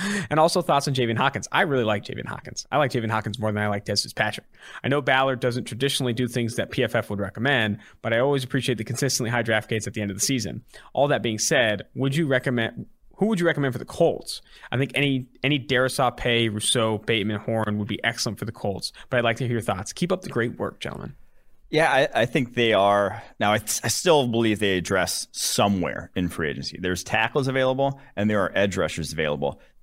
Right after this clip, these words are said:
Speaker 2: They're gonna sign somebody. They have to, right? I, I think at some point, they have so much cap space, they're gonna be players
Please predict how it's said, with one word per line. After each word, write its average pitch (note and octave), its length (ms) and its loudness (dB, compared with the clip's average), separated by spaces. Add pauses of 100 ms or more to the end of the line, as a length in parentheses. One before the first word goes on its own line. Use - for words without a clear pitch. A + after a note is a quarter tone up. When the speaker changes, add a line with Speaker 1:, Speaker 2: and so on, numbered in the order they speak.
(420)
Speaker 2:
They're D3+ 160 2
gonna C#3+ 160 2
sign G#2+ 240 0
somebody. E2+ 540 -2
They C3+ 100 2
have F#3+ 260 2
to, - 160 -16
right? G#2+ 300 2
I, G#2 280 0
I G2+ 40 2
think C#3 460 -2
at G2+ 100 0
some F#2+ 140 2
point, G2 160 0
they G#2 80 4
have G2+ 100 0
so C#3 160 0
much A#2+ 140 0
cap A2 240 2
space, E2+ 280 -2
they're F#2+ 140 0
gonna A2 220 2
be F2+ 120 0
players E2 440 -2